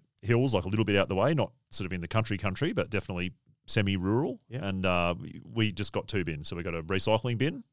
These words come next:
Speaker 1: you know, which is metal, glass, plastic, and then we've got our general waste bin. Not always, but sometimes the truck that picks up the garbage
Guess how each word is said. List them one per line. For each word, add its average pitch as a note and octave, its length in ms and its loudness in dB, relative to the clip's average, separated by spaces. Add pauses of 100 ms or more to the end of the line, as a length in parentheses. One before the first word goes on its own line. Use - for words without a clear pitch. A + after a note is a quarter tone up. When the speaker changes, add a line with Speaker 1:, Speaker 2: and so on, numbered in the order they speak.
(120)
Speaker 1:
you - 60 -14
know, F2+ 40 -10
which F2 120 -10
is E2 160 -6 (100)
metal, F2+ 240 -4
glass, E2+ 320 0
plastic, - 460 -8 (180)
and F2+ 100 -12
then E2+ 60 -8
we've E2 140 -8
got D#2+ 140 -2
our E2 120 -2
general E2+ 300 -6
waste F#2+ 220 0
bin. D#3 200 -2 (1700)
Not A#2+ 260 2
always, B2+ 420 8
but - 160 -2
sometimes A2+ 800 -2 (200)
the - 60 -20
truck B2+ 220 0
that - 120 -6
picks B2+ 200 -2
up - 160 2
the G#2 80 -6
garbage A#2 580 4